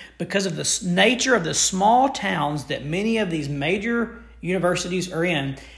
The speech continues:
they are not going to have the corporate support that our Memphis Tigers have. Whether it be FedEx, whether it be AutoZone,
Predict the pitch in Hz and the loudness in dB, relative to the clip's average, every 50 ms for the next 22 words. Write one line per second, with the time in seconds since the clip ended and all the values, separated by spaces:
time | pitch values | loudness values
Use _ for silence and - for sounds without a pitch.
0 | - - - - 135 117 143 160 170 175 185 190 190 180 185 - - 156 156 165 | -20 -20 -18 -16 -10 -2 2 2 4 4 4 4 2 0 -2 -6 -4 0 4 6
1 | 175 180 190 190 180 165 156 139 143 147 135 - 131 131 131 135 135 135 - 147 | 6 6 4 2 -2 -4 -2 0 0 0 -2 -2 -6 -8 -6 -6 -6 -6 -6 -6
2 | 127 113 135 127 117 117 110 - - - - - - 143 135 - 190 185 - 269 | -6 -4 -4 -6 -6 -8 -12 -14 -16 -18 -18 -12 -12 -12 -8 -8 -8 -6 0 4
3 | 247 226 196 165 - - - - - - - - - - - - _ _ - 131 | 4 6 6 4 0 -4 -12 -18 -20 -20 -20 -20 -20 -20 -20 -20 _ _ -14 -6
4 | 131 135 127 117 117 117 110 - 117 - - 110 113 110 - - - - - - | -4 -2 -2 -2 -4 -6 -10 -12 -12 -10 -10 -10 -10 -10 -10 -10 -10 -12 -14 -16
5 | - _ _ _ _ _ _ _ _ _ _ _ _ _ _ _ _ _ _ _ | -20 _ _ _ _ _ _ _ _ _ _ _ _ _ _ _ _ _ _ _
6 | _ _ _ _ _ _ _ _ _ _ _ _ _ _ _ _ _ _ _ _ | _ _ _ _ _ _ _ _ _ _ _ _ _ _ _ _ _ _ _ _
7 | _ _ _ _ _ _ _ _ _ _ _ _ _ _ _ _ _ _ _ _ | _ _ _ _ _ _ _ _ _ _ _ _ _ _ _ _ _ _ _ _
8 | _ _ _ _ _ _ _ _ _ - 139 143 147 147 139 127 117 127 123 117 | _ _ _ _ _ _ _ _ _ -8 -4 -4 -2 -2 -4 -4 -6 -8 -10 -4
9 | - 185 170 190 226 220 - - - - - - 147 127 123 123 123 110 107 120 | 0 0 4 6 6 4 4 0 -8 -12 -14 -14 -12 -10 -10 -10 -10 -12 -10 -6
10 | 127 143 170 185 185 175 170 185 185 180 180 175 170 | 0 2 4 4 4 4 4 2 4 4 2 2 0